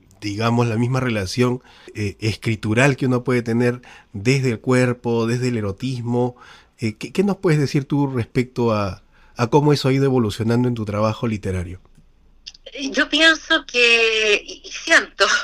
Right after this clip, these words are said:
Speaker 2: <laughs> no solamente que, fundamentalmente mi escritura tiene que ver con dar voz a una parte que todos tenemos, ¿no es cierto?
Speaker 1: Ujú.
Speaker 2: Que es parte más salvaje, si tú quieres, pero de alguna manera, eh, eh,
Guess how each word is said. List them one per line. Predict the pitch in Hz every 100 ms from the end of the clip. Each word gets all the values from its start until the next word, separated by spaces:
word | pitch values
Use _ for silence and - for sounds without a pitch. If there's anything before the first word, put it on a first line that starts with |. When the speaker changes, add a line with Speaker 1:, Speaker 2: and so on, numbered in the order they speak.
| -
Speaker 2:
<laughs> | - -
no | 185
solamente | 185 180 180 180 185
que, | - - - - - -
fundamentalmente | - 220 214 202 202 262 285 294 311 277 294 262 - - _
mi | 220
escritura | 208 - 214 247 277 269
tiene | 262 262
que | 269 233
ver | 233 254 254
con | - 226 220 214 208 - _ _ _ 185 180
dar | 226 240 226 202
voz | 247 277 - - - _ -
a | 208
una | 233 254 254
parte | 254 262 233 - 247 240 214 - _
que | 214
todos | 233 240 240
tenemos, | 240 269 269 202 214 - _ _
¿no | 196
es |
cierto? | - 214 202 - 214 202
Speaker 1:
Ujú. | 147 185 -
Speaker 2:
Que | - 208
es | 202 - _
parte | 214 214 208
más | 202 -
salvaje, | 185 175 214 277 - 185
si | - 165
tú | 190 180
quieres, | 196 - 113 285 _ _ _ _ _ _ _ _ _ _
pero | 233 214 208 - -
de | 214
alguna | 196 226 262 277
manera, | 262 247 254 262 262 254 247 -
eh, | - 208 -
eh, | 190 -